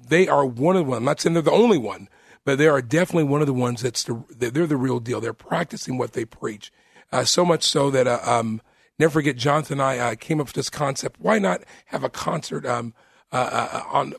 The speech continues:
weekend of fourth of July and just, just make it free for the community?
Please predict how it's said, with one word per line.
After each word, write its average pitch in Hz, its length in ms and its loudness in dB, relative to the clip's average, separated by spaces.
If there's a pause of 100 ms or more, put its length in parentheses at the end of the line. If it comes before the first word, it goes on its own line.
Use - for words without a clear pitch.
(180)
weekend 185 340 2
of 143 120 -2
fourth - 380 2
of 170 60 -4
July 135 540 0 (480)
and 139 160 0
just, - 280 -4
just - 220 -4
make 233 160 4
it 330 100 -2
free 240 200 0
for - 120 -6
the 214 120 -2
community? 208 480 -2